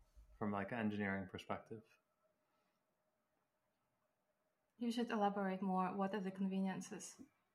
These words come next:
Speaker 1: Yeah, so most of these, most of the surveillance capitalism things, uh,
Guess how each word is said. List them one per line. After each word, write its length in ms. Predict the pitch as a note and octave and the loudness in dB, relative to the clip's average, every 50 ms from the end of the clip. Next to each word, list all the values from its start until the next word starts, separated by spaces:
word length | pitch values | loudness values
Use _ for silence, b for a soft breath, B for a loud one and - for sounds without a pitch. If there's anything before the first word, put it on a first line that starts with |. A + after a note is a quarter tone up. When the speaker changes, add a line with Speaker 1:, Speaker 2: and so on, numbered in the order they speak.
| B B B B B B B _ _ - | B B B B B B B _ _ 4
Speaker 1:
Yeah, 360 | C3+ B2+ A2+ A2 G#2+ G#2+ - - | 6 8 8 8 8 4 2 -2
so 680 | - - - A#2 A2 A2+ A2+ A2+ A2+ A2+ A2+ A2 A2 - - - _ b b b b b b b b b b b b b b b _ _ _ _ _ _ _ _ _ _ _ - | -6 0 4 6 6 6 6 6 6 4 4 2 0 -2 -10 -20 _ b b b b b b b b b b b b b b b _ _ _ _ _ _ _ _ _ _ _ 0
most 340 | B2+ B2 C3 C3 B2+ - - | 4 6 6 6 6 4 2
of 100 | C3 A#2 | 2 4
these, 640 | B2+ A#2+ A#2+ A#2 A#2+ A2+ - - - - - - - - - - _ _ _ _ _ _ _ _ - | 4 4 4 4 4 2 -2 -4 -6 -8 -10 -12 -14 -18 -20 -20 _ _ _ _ _ _ _ _ 4
most 280 | C#3 D3 D3+ D3 D3 | 6 8 8 8 8
of 60 | D#3 | 8
the 80 | D3 C#3 | 8 8
surveillance 560 | D3 - C#3 A#2+ B2 A#2+ B2 B2 A#2+ A2+ - | 6 4 2 4 4 6 6 6 6 4 2
capitalism 920 | - - A#2+ A#2 - A#2+ G#2+ A2+ G#2+ G#2+ G#2 G#2 A2 G#2 G#2 G2+ G2+ G2+ G2+ - - _ _ _ | 0 0 0 0 0 0 2 4 4 4 4 2 2 0 2 0 0 -2 -4 -6 -12 _ _ _
things, 560 | A2+ G#2 G2+ G2+ G2+ G#2+ G#2+ - - - - - - - - - - - - | 2 2 2 2 2 0 -2 -4 -6 -10 -12 -12 -16 -18 -20 -20 -12 -6 -4
uh, 440 | A2 G#2 G2+ G2+ G2+ G2+ G2 G2 | -4 -2 -2 -2 -4 -4 -4 -4